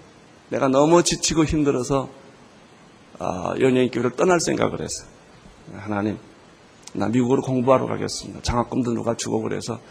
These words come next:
그때 휘튼 대학 가게 돼 있었어요. 그냥 떠날 수가 없어서 그것도 하나님께 물어보고 가야 되니까 또 산에 가서 금식도 기도하고 했더니 대답이 없어요, 하나님.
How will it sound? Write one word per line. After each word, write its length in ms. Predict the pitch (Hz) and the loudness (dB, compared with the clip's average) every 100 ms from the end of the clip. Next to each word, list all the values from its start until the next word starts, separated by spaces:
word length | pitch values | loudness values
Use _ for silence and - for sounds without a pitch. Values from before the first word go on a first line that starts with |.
| - - - | -20 -20 -18
그때 180 | - 135 | -4 -2
휘튼 300 | 147 - 165 | 0 0 4
대학 160 | 143 | 4
가게 220 | - 104 | 2 -2
돼 80 | 95 | -4
있었어요. 360 | 85 - - - - - - - - - - - - - - - - - - - - - - - - - - | -6 -8 -10 -14 -18 -20 -20 -20 -20 -20 -20 -20 -20 -20 -20 -20 -20 -20 -20 -20 -20 -20 -20 -20 -20 -20 -6
그냥 240 | 131 135 139 - | 0 2 0 2
떠날 240 | 151 139 | 6 6
수가 220 | 131 135 | 4 4
없어서 480 | 135 - 110 117 110 123 135 | 4 4 0 0 -2 -8 -16
그것도 220 | - 127 127 | -6 -4 0
하나님께 300 | 135 120 135 | 0 2 2
물어보고 480 | 123 143 127 120 | 6 6 6 4
가야 180 | 107 107 | 6 4
되니까 280 | 98 98 104 | 4 0 -2
또 120 | - | -6
산에 240 | 117 160 147 | -6 -4 -2
가서 200 | 123 - | -2 -2
금식도 540 | 151 139 127 - - | 0 2 0 -6 -8
기도하고 420 | - 117 104 101 | 0 2 4 2
했더니 480 | 110 117 107 123 113 - - - | 0 0 0 0 -2 -4 -18 -4
대답이 520 | - 127 143 190 214 208 | -2 4 6 8 8 6
없어요, 260 | - - | 0 -4
하나님. 240 | - - | -4 -6